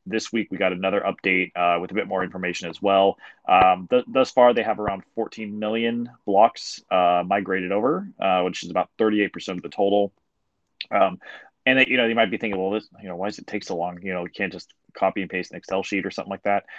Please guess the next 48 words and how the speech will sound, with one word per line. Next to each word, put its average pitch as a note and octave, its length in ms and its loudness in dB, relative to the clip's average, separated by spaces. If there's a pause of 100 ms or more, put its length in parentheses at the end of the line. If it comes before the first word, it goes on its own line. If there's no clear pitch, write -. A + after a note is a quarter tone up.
(260)
Um, F#2+ 500 6
you A2+ 100 -6
know, G2 160 -4
so, G#2+ 240 -4 (260)
you A#2 100 -8
know, G2 140 -6
first B2 200 0
of A#2 80 2
all, A2 120 6
they G#2+ 100 0
mentioned G2+ 360 -4
that F#2 120 -2
all G#2+ 220 2
the, G2+ 300 0 (160)
uh, A2 60 -8 (140)
transactions A2+ 440 2
have G#2 100 -6
to F#2 60 -12
be G#2 180 -4
re-executed G#2+ 800 2
one G2+ 160 -4
by F#2 140 2
one G2 500 -2 (320)
from G2+ 220 0
the G2 100 -2
Genesis G2 360 -4
block. G#2+ 320 4
So E2+ 280 -2
it's E2 120 -8
kind F2+ 180 -4
of E2+ 80 -4
like E2+ 140 -4
a, E2 160 -6
you're F#2+ 160 -8
almost - 420 -8
simulating F2+ 800 -4 (220)
the E2+ 320 -10
original F#2 440 -4
lifespan F2+ 540 -2
of D#2 80 -8
the, E2 240 -6 (400)
uh, E2 340 2 (140)
kind F2 180 -6
of D#2+ 120 -10 (680)
the, - 100 -12 (100)
the, G2+ 120 -8 (220)
the F#2 340 -4
icon, F2+ 640 -2